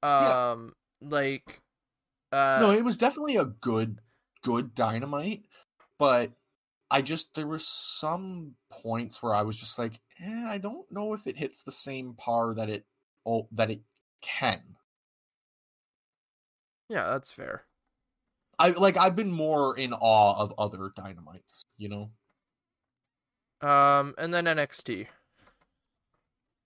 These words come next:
Speaker 1: I gave it a three point five. I, I, I really enjoyed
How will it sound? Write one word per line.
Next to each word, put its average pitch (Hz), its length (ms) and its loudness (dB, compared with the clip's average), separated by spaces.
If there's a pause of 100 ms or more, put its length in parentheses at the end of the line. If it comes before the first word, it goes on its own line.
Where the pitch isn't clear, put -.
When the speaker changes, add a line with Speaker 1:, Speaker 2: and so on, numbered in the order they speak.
(160)
Speaker 1:
I 135 80 -2
gave 185 180 -2
it 233 80 -4
a 240 40 -8
three 214 220 -8
point 185 240 -12
five. 107 400 2
I, 110 260 -6
I, 104 220 -4
I 117 260 0 (120)
really 120 440 -4
enjoyed 95 520 -8